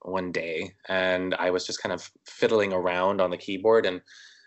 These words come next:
I kind of figured out just by ear how to play When the Saints Go Marching In, and I, I showed my mom, and she was like, "How did you learn that?" And I was like, "Well, I just taught myself." And she was like, "Oh, well, maybe you need to start taking piano lessons." And I,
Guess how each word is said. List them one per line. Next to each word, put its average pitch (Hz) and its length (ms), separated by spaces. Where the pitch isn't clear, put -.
I 110 240
kind 147 200
of 151 100
figured 120 480
out 120 340
just - 220
by 101 240
ear 104 500
how 101 240
to 98 80
play 107 240
When 92 120
the 90 60
Saints 98 300
Go 92 120
Marching 90 360
In, 101 200
and 87 140
I, 85 280
I 92 160
showed 117 320
my 95 180
mom, 98 280
and 92 100
she - 100
was 90 80
like, 98 120
"How 165 100
did 208 140
you 180 100
learn 247 220
that?" 101 240
And 92 100
I 95 40
was 92 120
like, 104 140
"Well, 92 300
I 95 60
just 92 260
taught - 220
myself." 90 400
And 87 100
she - 220
was 92 100
like, 95 120
"Oh, 110 120
well, 98 140
maybe 104 240
you 233 200
need 135 160
to 117 60
start - 240
taking 104 320
piano 104 280
lessons." 87 440
And 90 100
I, 90 180